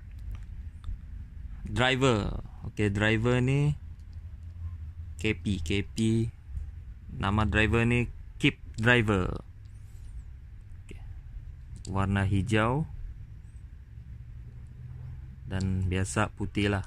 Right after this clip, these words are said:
kan. Oke.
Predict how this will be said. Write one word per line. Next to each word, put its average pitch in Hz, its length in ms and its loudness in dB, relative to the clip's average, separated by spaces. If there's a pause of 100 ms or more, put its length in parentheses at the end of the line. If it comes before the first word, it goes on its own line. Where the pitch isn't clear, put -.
kan. 104 160 0 (3500)
Oke. - 160 -12